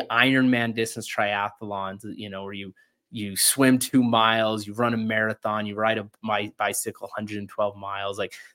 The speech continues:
this real crazy. And he did one of those every single day for fifty days in fifty states. And, and then he wanted to top, and he did one every single day in a row in Utah for a hundred days in a row, you know, just ridiculous stuff. But one thing he said, he said, "Everybody's heart is different."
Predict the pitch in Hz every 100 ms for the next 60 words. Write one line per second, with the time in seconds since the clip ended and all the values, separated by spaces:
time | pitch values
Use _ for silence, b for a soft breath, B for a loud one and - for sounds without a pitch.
0 | - 110 139 143 156 - 143 127 120 120
1 | 123 127 131 120 110 135 135 127 - 120
2 | 113 107 101 - 101 - 131 117 110 107
3 | 104 95 - 113 110 - - 98 92 -
4 | 95 B B B - 127 143 147 143 127
5 | 120 - 131 - 110 113 120 117 113 -
6 | 139 139 131 143 127 123 123 117 110 117
7 | 113 110 110 110 117 113 110 101 101 -
8 | 117 101 - - 170 123 107 95 92 92
9 | 98 95 - - _ _ _ _ _ -
10 | 120 110 120 151 - _ _ - 156 156
11 | 190 190 143 120 - - 110 85 - -
12 | 131 147 208 - 180 120 127 - 135 123
13 | 113 113 - _ _ - 127 165 214 247
14 | 220 143 - - 123 120 107 95 - 90
15 | - -